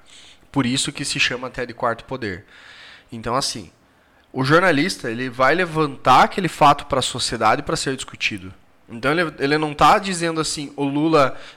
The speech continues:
não é que ele tá, e-, ele tem a, o direito da caneta de dizer que o Lula é aquilo ou deixe de ser aquilo. Ele, ele tá jogando pra sociedade: olha, ele é um ex-condenado. Ele foi,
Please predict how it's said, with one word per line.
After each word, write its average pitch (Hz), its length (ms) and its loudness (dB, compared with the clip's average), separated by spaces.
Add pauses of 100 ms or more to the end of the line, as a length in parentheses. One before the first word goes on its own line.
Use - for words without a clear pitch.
não 139 120 2
é 151 80 6
que 196 120 -4
ele 202 80 -4
tá, 175 320 2
e-, 151 320 0
ele 143 200 0
tem 151 320 -2
a, 113 540 4
o 120 80 -2
direito 135 380 -2
da 131 120 0
caneta 127 480 -4
de 117 120 -12
dizer 117 220 -10
que 139 120 -12
o 131 40 -6
Lula 131 460 -4
é 156 340 0 (100)
aquilo 131 500 -8
ou 131 160 -6
deixe 123 380 -4
de 120 80 -14
ser 113 200 -8
aquilo. 107 560 -14 (240)
Ele, 117 300 -2 (500)
ele 120 140 -10
tá 151 300 2
jogando 160 360 -4
pra 180 120 -8
sociedade: 165 500 -2
olha, 139 220 2 (680)
ele 160 140 0
é 139 100 6
um 127 140 -2
ex-condenado. 104 680 -6 (840)
Ele 113 140 -4
foi, 147 340 0